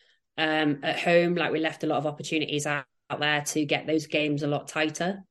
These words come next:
Um, and then we felt quite frustrated by not taking points off Loughborough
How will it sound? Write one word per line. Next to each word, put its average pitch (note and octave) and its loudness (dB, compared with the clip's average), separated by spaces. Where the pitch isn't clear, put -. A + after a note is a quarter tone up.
Um, D3+ 0
and D#3+ 2
then D#3 4
we D#3 2
felt D3+ 0
quite C3+ -4
frustrated D3+ -2
by D3+ 0
not D3+ 0
taking D3 0
points - -2
off D3+ -6
Loughborough D#3 0